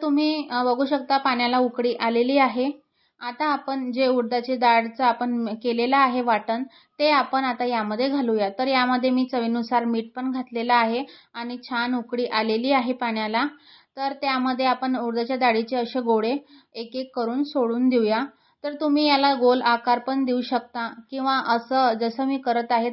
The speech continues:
तसं केलं तरी चालेल. आणि मस्त याला छान असे पूर्ण याचे गोळे त्यामध्ये सोडून द्यायचे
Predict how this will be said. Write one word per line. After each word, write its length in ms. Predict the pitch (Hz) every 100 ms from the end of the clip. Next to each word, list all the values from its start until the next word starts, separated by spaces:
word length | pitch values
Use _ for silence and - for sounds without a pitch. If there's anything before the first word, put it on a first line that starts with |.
| 240
तसं 280 | 220 240 233 - _ _ _ -
केलं 200 | 247 247
तरी 200 | 247 254
चालेल. 460 | 277 - 226 220 269 - _ _ _ _ _ _ _ _ _ _ _ _ _ _ _ _ _ _ _ _ _ _ _
आणि 180 | 240 262
मस्त 340 | 277 277 269 302
याला 440 | 302 269 262 285 277
छान 200 | 262 254
असे 200 | 262 254
पूर्ण 320 | 269 269 254 254
याचे 280 | 247 240
गोळे 340 | 254 233 226 254
त्यामध्ये 580 | 254 226 226 226 285 285
सोडून 400 | 269 226 247 262
द्यायचे 500 | 240 214 233 254